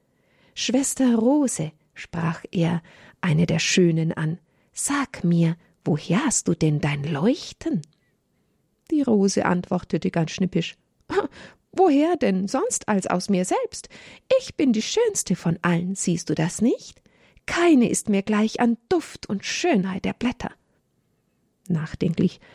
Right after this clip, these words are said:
stand der kleine Hase dem stolzen Gewächs gegenüber.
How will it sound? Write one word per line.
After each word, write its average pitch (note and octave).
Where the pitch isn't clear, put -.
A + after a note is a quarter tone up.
stand -
der F3
kleine F3
Hase E3+
dem D#4+
stolzen F#3
Gewächs F3
gegenüber. E3+